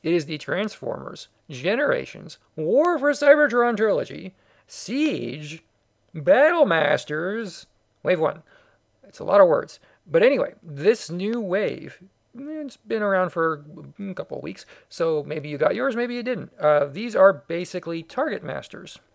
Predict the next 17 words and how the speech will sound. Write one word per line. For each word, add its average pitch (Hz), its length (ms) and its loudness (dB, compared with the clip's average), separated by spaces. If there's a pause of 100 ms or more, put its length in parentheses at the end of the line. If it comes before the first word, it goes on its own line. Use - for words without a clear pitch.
(260)
more 190 360 0
or 147 100 0
less. - 420 -8 (1600)
You 160 120 -12
get 170 180 -4
three 233 640 -6
in 202 360 -4
the 190 80 -2
wave. 180 440 -2
Uh, 143 100 0
if 147 120 -2
you 147 80 -12
buy 135 140 2
the 147 80 -6
case, 147 260 -8
you 123 60 -10
get - 180 -10